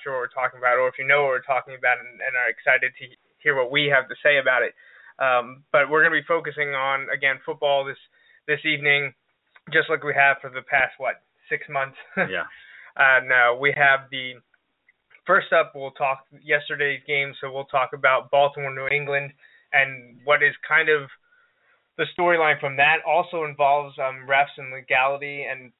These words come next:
Speaker 1: plays and formation, and we'll dive into that one, which I think that one's a lot more cut and dry. I don't really get all the hullabaloo about it. I think that one's simple. Uh, then we'll touch a little bit on Carolina, Seattle. I think that there's too much to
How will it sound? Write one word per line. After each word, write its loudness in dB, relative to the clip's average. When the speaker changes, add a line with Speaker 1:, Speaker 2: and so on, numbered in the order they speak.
Speaker 1:
plays 2
and -18
formation, -6
and -8
we'll -10
dive 4
into -12
that 2
one, -8
which -4
I 2
think -2
that 4
one's -6
a -8
lot 0
more -8
cut -2
and -20
dry. 2
I 0
don't -4
really -8
get 2
all -4
the -4
hullabaloo -4
about 2
it. 0
I 2
think -2
that 4
one's -6
simple. -8
Uh, 2
then 0
we'll -6
touch 0
a -6
little 2
bit 2
on 0
Carolina, 0
Seattle. 2
I 0
think -14
that -4
there's -8
too -14
much 0
to -20